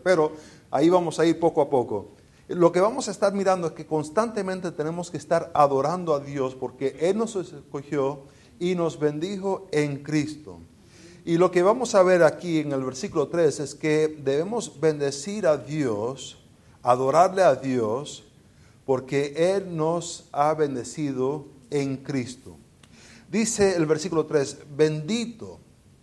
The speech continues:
E-, es una, e-, es, e-, es un adjetivo, no, no, la verdad no es un verbo, pero tiene la fuerza de un imperativo que dice como, "Tú bendice a Dios". E-, es, es la implicación de la fuerza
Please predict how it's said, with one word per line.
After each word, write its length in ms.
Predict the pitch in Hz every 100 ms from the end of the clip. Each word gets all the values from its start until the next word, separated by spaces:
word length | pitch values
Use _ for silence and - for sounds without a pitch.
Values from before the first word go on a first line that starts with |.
| _ _ _ _ -
E-, 160 | 156 -
es 260 | 202 202
una, 580 | 233 214 175 147 117 110 - - - - _
e-, 120 | - -
es, 240 | 180 - -
e-, 360 | - - 160 -
es 180 | 175 208
un 120 | 214
adjetivo, 1080 | 175 147 123 - 208 180 113 104 139 170 113
no, 240 | 117 143 147
no, 200 | 151 160 -
la 120 | 143
verdad 220 | 139 156
no 160 | 175 180
es 160 | 185
un 300 | 180 147 131
verbo, 800 | 147 180 185 127 107 113 131 139 - - - -
pero 220 | 165 160
tiene 260 | 190 220 220
la 140 | 165
fuerza 760 | - - 202 202 170 165 156 143 - -
de 520 | 143 143 139 139 143 - _ _
un 160 | 165 175
imperativo 800 | 180 170 165 143 147 190 165 139
que 80 | 143
dice 240 | 135 135
como, 280 | 151 139 135
"Tú 440 | - 208 220 - 135
bendice 880 | 160 139 131 165 226 190 - 143 156
a 120 | 127
Dios". 580 | 123 156 147 107 - -
E-, 140 | 131 -
es, 240 | 165 160 175
es 200 | 175 196
la 100 | 185
implicación 720 | 160 156 160 131 - 170 165
de 60 |
la 140 | 135 123
fuerza 520 | - 170 170 175